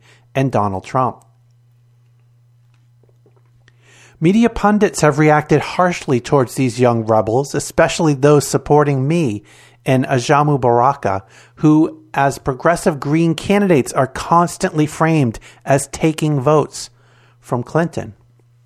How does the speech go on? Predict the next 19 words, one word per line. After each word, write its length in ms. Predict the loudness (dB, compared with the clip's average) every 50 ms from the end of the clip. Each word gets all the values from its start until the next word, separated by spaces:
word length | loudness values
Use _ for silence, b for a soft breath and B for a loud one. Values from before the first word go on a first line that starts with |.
| _ _ _ _ _ _ _ _ _ _ _ _ _ -20 _ _ _ B B B B B B B B
But 100 | 2 2
instead 300 | 2 2 2 2 2 2
of 80 | 4 2
attacking 500 | 0 -2 0 0 0 0 0 0 2 2
our 140 | 4 2 2
young 340 | 2 2 2 2 2 0 -2
voters, 560 | 0 2 4 4 4 4 2 0 0 -2 -2
why 220 | -2 0 0 0
not 240 | 0 -2 -4 -2 -2
ask 340 | 0 0 0 -2 -4 -10 -12 -8
what's 340 | -2 -2 -2 -2 -2 -4
motivating 800 | -4 -2 0 2 4 4 4 2 2 0 0 0 0 0 -2 -2
them 300 | -4 -4 -4 -4 -6 -8 b b b b b b -4
to 120 | -2 -2
vote 360 | 2 2 4 4 4 2 0 -2
outside 560 | 0 0 0 -2 -4 -6 -2 0 0 0 0
the 60 | -2 -8
two-party 600 | -8 -6 -6 -6 -6 -4 -4 -4 -2 -2 -4 -2
box? 800 | 0 0 0 0 -2 -4 -8 _ -16 -16 -16 -16 -16 -18 -20